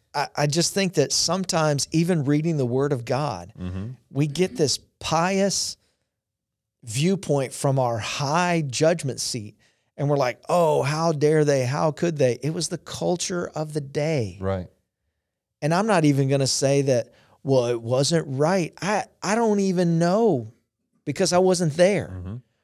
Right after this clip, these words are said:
Speaker 1: What I know is that was the culture, and here's what God was saying in the midst of that culture.
Speaker 2: Right.
Speaker 1: And guess what God is saying to us? Be servants, respect people,
Speaker 2: Mm-hmm.
Speaker 1: love me, fear me, honor those who are in authority,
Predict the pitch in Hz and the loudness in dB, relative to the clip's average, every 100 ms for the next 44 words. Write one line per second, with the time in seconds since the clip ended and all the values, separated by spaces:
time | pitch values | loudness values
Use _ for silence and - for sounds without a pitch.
0 | _ 139 175 185 165 160 190 170 123 117 | _ 2 4 6 6 6 6 4 2 4
1 | 156 196 170 170 165 156 165 - 123 127 | 2 2 0 -2 0 2 2 2 -2 0
2 | 123 123 156 147 135 131 135 123 117 - | 0 2 2 2 2 2 0 0 -2 -2
3 | 127 123 117 113 110 120 110 - 104 104 | -4 -4 -4 -6 -6 -6 -8 -8 -12 -12
4 | - 95 85 - _ _ _ 143 160 180 | -12 -10 -10 -12 _ _ _ 0 2 4
5 | 185 143 147 139 - 135 127 127 113 92 | 2 4 4 2 0 0 -2 -2 -4 -6
6 | - _ _ _ _ 123 139 - 127 110 | -12 _ _ _ _ -2 0 4 4 2
7 | - - - _ _ _ - 131 - 156 | -2 -12 -16 _ _ _ -2 0 2 4
8 | 135 - 123 - 117 - 98 90 92 110 | 2 0 -4 -4 -12 -14 -14 -12 -12 -14
9 | - 123 143 156 135 131 110 95 _ _ | -8 0 6 6 4 0 -2 -6 _ _
10 | - - - 170 147 120 87 - _ _ | -14 -4 4 6 6 2 -4 -12 _ _
11 | _ _ - 156 175 165 151 151 143 156 | _ _ 2 6 8 8 8 6 4 0
12 | 139 131 120 139 120 110 - | 0 -2 -2 0 0 -2 -10